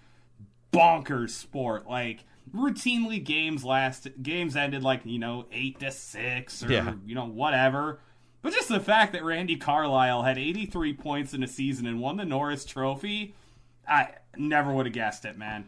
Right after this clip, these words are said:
Speaker 1: ever.
Speaker 2: Well, I'm looking here. It has, um, eighty-seven through ninety-one listed, and his points go fifty-nine, forty-four. Then he had some injuries the next two years, eighteen and twenty-eight. So he was a,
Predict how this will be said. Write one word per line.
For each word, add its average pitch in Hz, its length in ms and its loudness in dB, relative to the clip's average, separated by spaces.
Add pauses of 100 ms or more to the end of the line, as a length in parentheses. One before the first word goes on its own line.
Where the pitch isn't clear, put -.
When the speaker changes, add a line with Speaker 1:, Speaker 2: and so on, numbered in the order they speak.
Speaker 1:
ever. 110 380 -6 (340)
Speaker 2:
Well, 139 140 4
I'm 180 80 0
looking 208 220 2
here. 170 280 4
It 107 60 2
has, 120 480 2
um, 107 580 0 (460)
eighty-seven 156 800 0
through 131 160 0
ninety-one 117 640 4
listed, 87 500 -6 (640)
and 117 120 0
his 117 140 4
points 131 380 2
go 110 640 4
fifty-nine, 151 600 0
forty-four. 113 880 0 (720)
Then 120 380 2
he 120 120 2
had 117 180 4
some 117 140 0
injuries 101 400 2
the 107 80 -8
next 107 200 0
two 110 120 -4
years, 98 260 0
eighteen 127 420 0
and 101 120 -2
twenty-eight. 104 480 -4
So 143 80 0
he 196 80 2
was 311 140 -2
a, 349 240 0